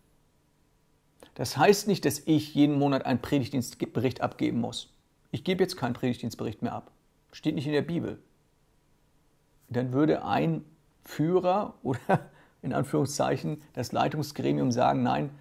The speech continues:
dann kannst du nicht mehr zu uns dazugehören. Übrigens auch ein Grundsatz, um zur Taufe zugelassen zu werden, muss man ein aktiver Prediger sein bei den Zeugen Jehovas. Also es ist nur ein Beispiel. Gibt es sicher noch viel mehr, wo man festmachen kann,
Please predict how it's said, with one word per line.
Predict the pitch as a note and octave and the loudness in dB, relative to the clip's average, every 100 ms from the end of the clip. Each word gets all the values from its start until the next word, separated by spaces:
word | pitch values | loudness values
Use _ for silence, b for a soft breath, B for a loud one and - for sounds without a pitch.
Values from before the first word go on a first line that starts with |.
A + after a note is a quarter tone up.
| b b | b b
dann | - B2+ | -6 -4
kannst | C#3 C#3 C#3 | -2 -4 -4
du | |
nicht | B2 | -4
mehr | - C#3 | -4 -6
zu | - | -6
uns | B2+ B2 | -6 -6
dazugehören. | B2 - D3+ A#2+ F2+ B2 - _ _ _ _ _ _ | -6 -2 -2 -2 -4 -10 -16 _ _ _ _ _ _
Übrigens | C3 B2+ A#2+ | -4 -2 -2
auch | B2 | -2
ein | B2+ A#2+ | 0 0
Grundsatz, | C#3 C#3+ C3+ B2+ - - b b | 0 2 4 2 0 -6 b b
um | - A#2 | -10 -6
zur | A#2 | -2
Taufe | - C3+ D3+ B2+ | 4 4 4 -4
zugelassen | - A2+ A#2 A#2+ - | -6 -4 -6 -8 -14
zu | - | -8
werden, | C3+ C3 D3 D3+ b - | -4 -4 -4 -12 b -10
muss | B2 | -6
man | B2+ A#2 | -4 -4
ein | |
aktiver | B2+ - - A#2+ A#2+ | -6 -8 -4 -2 -2
Prediger | - C#3+ C3 A2+ | 0 0 2 0
sein | A2 G#2 | -2 -4
bei | A2 | -4
den | A2+ | -4
Zeugen | A2 A#2 A2+ | -6 -6 -6
Jehovas. | A2 A2+ - B B B B | -6 -8 -12 B B B B
Also | C3 C3 | 0 4
es | |
ist | |
nur | D#3 - | 4 6
ein | C#3+ E3+ | 6 8
Beispiel. | B2 A#2 - - - - | 6 4 -2 -10 -12 -10
Gibt | B2+ | -10
es | - | -6
sicher | D3+ D#3+ | -2 2
noch | C3+ - | 2 2
viel | - F3+ | 2 4
mehr, | B2+ A#2+ D3 G#3+ B B B B - | 6 8 8 6 B B B B -12
wo | C3 C3+ | -4 0
man | C3+ - | 0 0
festmachen | - D3 F3 - G3 F#3 F#3+ | 4 6 6 4 0 2 -2
kann, | - F#3 B3 | 0 4 4